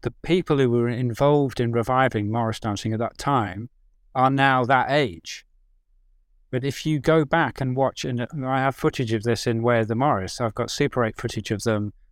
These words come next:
back in the early seventies, when they're twenty, twenty-one years old,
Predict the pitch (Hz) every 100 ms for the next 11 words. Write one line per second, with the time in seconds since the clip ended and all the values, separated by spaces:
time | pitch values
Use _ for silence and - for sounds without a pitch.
0 | _ 131 117 113 110 123 113 107 - 143
1 | 135 - 76 104 - - - 127 131 127
2 | 127 113 - - 143 139 - 92 85 -
3 | 123 113 - 107 120 117 101 101 120 98
4 | 82